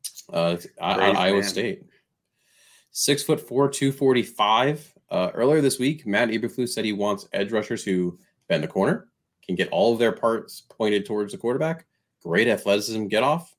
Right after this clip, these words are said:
Speaker 1: strength and will to fight back to the quarterback, and length. That describes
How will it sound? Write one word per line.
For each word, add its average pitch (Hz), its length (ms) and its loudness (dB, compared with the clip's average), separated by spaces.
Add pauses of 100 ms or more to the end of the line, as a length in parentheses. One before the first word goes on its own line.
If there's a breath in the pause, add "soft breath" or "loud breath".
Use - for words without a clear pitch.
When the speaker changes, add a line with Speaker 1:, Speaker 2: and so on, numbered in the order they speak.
(120)
Speaker 1:
strength 127 540 -2
and 92 200 -2
will 113 260 2
to 120 120 -4
fight 101 240 -4
back 110 180 -2
to - 80 -10
the 98 40 -4
quarterback, 139 560 -2
and 104 140 -4
length. 90 460 -4 (760)
That 117 380 2
describes 117 720 2